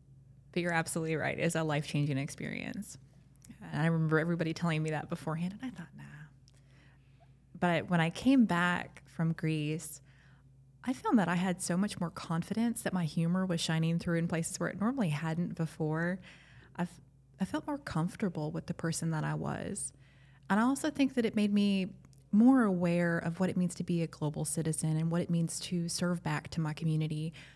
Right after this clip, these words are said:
not just locally, not just in Tennessee, but internationally, and, and to what degree that we're all in this together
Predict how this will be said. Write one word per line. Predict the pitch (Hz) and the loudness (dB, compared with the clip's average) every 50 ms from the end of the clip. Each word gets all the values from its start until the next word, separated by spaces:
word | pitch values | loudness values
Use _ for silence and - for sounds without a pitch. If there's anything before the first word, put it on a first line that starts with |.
| - - - | -18 -6 0
not | 196 202 - - 220 | 2 2 2 2 0
just | - 233 214 208 196 - - - - - - - - - | 2 4 4 4 2 0 -4 -8 -12 -16 -20 -20 -18 -6
locally, | - 196 214 240 247 - 185 170 165 156 156 165 170 185 185 - - - - - - - - - - - - | 0 4 4 4 4 4 2 0 0 0 -2 -2 -4 -4 -6 -6 -12 -20 -20 -20 -20 -20 -20 -20 -14 -4 -2
not | 170 160 170 | 0 0 2
just | 185 175 - - | 0 0 2 2
in | 185 185 | 2 4
Tennessee, | 190 190 190 185 185 - 160 156 156 160 170 170 - - - - - - - - - - - - | 4 4 2 2 0 0 -2 -2 -2 -2 -4 -6 -8 -16 -20 -20 -20 -20 -20 -20 -20 -18 -6 0
but | - 190 | 0 2
internationally, | 190 226 247 226 170 156 156 170 165 - - - 160 151 156 151 - - | 4 4 4 4 4 2 2 0 0 -2 -2 -2 -2 -2 -2 -4 -4 -4
and, | - 170 175 139 | -2 -2 2 4
and | 185 185 180 - | 4 4 4 4
to | 196 202 | 2 2
what | 202 220 - - | 2 2 0 0
degree | 202 185 196 190 185 | -2 0 2 2 2
that | 175 180 156 | 2 2 0
we're | 175 180 180 - | 0 0 0 2
all | 180 180 180 185 185 180 180 180 175 - - - - - _ - - - _ - - - - - - - - - | 2 2 4 4 4 4 2 2 0 -2 -6 -20 -20 -20 _ -20 -20 -20 _ -20 -20 -20 -20 -20 -20 -16 -4 2
in | 185 190 196 | 4 6 6
this | 196 185 - - - | 6 4 2 -2 -4
together | - 165 156 151 143 139 - 123 123 69 - | -4 -4 -2 -2 -2 -2 -2 -4 -6 -8 -10